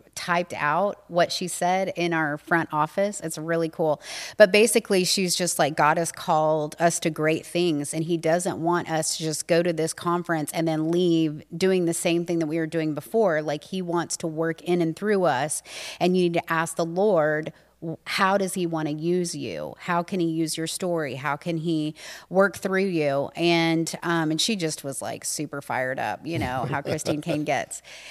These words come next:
Speaker 1: And I had a vision. I've never had a vision before, and I've never had one since in this way.
Speaker 2: Mm.
Speaker 1: It was,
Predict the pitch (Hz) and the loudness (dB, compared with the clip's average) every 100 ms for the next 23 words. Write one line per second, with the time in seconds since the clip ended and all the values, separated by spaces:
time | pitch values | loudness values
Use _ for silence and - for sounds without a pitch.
0 | - - 185 175 175 156 190 160 202 220 | -16 0 4 6 4 4 2 4 4 4
1 | 185 180 202 247 285 269 240 214 185 190 | 6 6 6 6 4 0 0 2 2 2
2 | 170 160 214 226 170 160 170 180 180 170 | 2 2 2 2 2 0 0 0 0 0
3 | 151 135 - 175 135 - 185 185 190 185 | -2 -4 -2 -2 -2 2 2 4 2 2
4 | 165 156 87 73 151 - 196 - 180 180 | 2 2 2 -4 -8 0 2 4 6 8
5 | 175 175 175 165 | 8 6 4 0